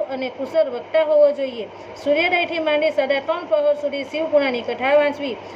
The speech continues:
બપોર થતાં મન મૂત્રના ત્યાગ માટે લગભગ બે ઘડી સુધી કથા બંધ રાખવી. પુરાણીએ કથા આરંભના આગલા દિવસે હજામત કરાવી લેવી. દરરોજ પોતાના નિત્યકર્મો કાળજીથી ટૂંકમાં પટાવી દેવા. પુરાણી વક્તાને સહાય હેતુ બીજો વિદ્વાન તેમની પાસે બેસાડવો.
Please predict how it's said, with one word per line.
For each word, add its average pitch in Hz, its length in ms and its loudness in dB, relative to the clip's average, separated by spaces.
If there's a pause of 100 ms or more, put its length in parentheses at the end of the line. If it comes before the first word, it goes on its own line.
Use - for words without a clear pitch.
(140)
બપોર 247 300 0
થતાં 254 420 -2 (280)
મન 269 220 2
મૂત્રના 294 400 4
ત્યાગ 285 280 0
માટે 285 300 4
લગભગ 262 280 -4
બે 277 260 2
ઘડી 302 240 2
સુધી 294 320 -4
કથા 262 240 -4
બંધ 254 240 0
રાખવી. 277 420 -2 (300)
પુરાણીએ 330 500 2
કથા 294 300 0
આરંભના 311 400 2
આગલા 262 420 -4
દિવસે 302 420 2
હજામત 269 520 -4
કરાવી 285 360 0
લેવી. 285 280 2 (340)
દરરોજ 302 280 6
પોતાના 285 460 0
નિત્યકર્મો 262 600 0
કાળજીથી 254 460 -2
ટૂંકમાં 247 360 -4
પટાવી 294 380 0
દેવા. 262 280 2 (360)
પુરાણી 311 340 4
વક્તાને 311 500 2
સહાય 277 320 0
હેતુ 277 280 -2
બીજો 254 300 -2
વિદ્વાન 247 360 -2
તેમની 254 240 0
પાસે 247 320 0
બેસાડવો. 269 520 0